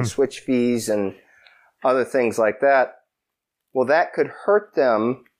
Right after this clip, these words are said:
Speaker 2: when they go, if they go to sell to a chain. Because one of the things the chains will look at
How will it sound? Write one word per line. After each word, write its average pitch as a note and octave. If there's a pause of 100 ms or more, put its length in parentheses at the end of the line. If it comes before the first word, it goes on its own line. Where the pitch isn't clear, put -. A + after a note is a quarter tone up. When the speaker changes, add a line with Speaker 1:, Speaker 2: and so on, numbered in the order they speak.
(380)
Speaker 2:
when C3+
they B2+
go, C3
if B2
they C3
go A#2+
to A2
sell A2
to G#2+
a G#2
chain. F2 (840)
Because A#2
one B2+
of D3
the C#3+
things C3
the A#2+
chains C3+
will A#2
look E3+
at G#2+